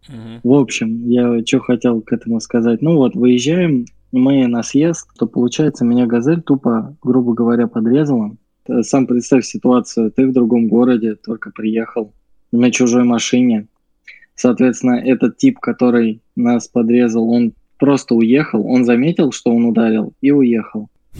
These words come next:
Speaker 2: И мы просто в шоке, реально, э, нача-, с какой-то началось состояние эффекта. Мы начали: "Давай, давай возьмем и купим где-нибудь этот кусок фары".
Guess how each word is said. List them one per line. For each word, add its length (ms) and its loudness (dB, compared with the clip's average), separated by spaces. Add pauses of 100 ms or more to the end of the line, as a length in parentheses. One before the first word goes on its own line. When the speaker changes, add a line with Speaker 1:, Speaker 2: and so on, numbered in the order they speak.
Speaker 2:
И 360 4 (120)
мы 380 2
просто 460 -2
в 40 -14
шоке, 440 0
реально, 680 0 (140)
э, 60 -10
нача-, 800 0
с 100 -14
какой-то 400 0
началось 420 -2
состояние 580 -2
эффекта. 500 -4 (300)
Мы 140 2
начали: 440 0
"Давай, 580 2 (120)
давай 320 2
возьмем 640 0 (220)
и 60 2
купим 480 0
где-нибудь 580 0
этот 240 -2
кусок 420 -2
фары". 520 0